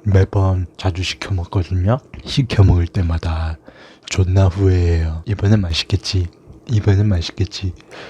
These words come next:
근데 매번 맛없어요. 일단 너무 능-, 닝닝하고요.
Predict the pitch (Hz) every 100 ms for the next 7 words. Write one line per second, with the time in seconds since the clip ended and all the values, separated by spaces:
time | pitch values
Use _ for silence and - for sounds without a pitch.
0 | - - 90 82 85 95 90 90 85 87
1 | - 87 80 76 - - - - - -
2 | 104 - 107 95 95 101 98 104 107 98
3 | 113 117 117 120 113 95 98 90 85 82